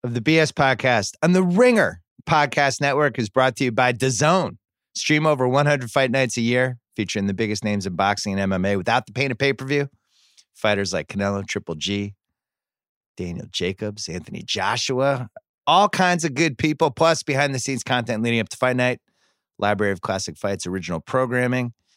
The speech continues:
It's available on almost any device. Download the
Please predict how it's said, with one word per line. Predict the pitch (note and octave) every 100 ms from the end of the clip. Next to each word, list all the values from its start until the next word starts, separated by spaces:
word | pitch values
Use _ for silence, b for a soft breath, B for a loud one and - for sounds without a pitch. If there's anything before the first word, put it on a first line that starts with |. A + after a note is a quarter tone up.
| _
It's | - -
available | A2 C3+ D#3 C#3+
on | B2+
almost | B2 A2+ A2 - -
any | D3 F3 F#3+
device. | E3+ C3+ D3 G3 - - - _ _ _ _ _ -
Download | A#2+ B2+ B2 G#2+
the | A2